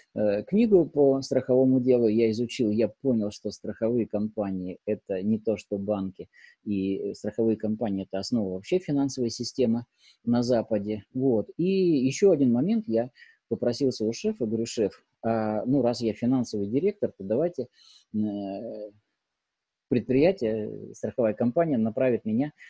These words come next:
на обучающие курсы по финансам при Министерстве финансов,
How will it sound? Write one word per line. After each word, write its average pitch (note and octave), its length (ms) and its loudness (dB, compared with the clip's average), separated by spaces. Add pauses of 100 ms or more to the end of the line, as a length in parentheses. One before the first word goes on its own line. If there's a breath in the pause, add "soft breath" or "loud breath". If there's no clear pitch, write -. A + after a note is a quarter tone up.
(240 loud breath)
на B2 220 4
обучающие A2+ 640 0
курсы - 460 -2
по C3+ 280 0
финансам G#2+ 760 0 (340 soft breath)
при C#3 160 0
Министерстве B2 600 2
финансов, G2 640 -4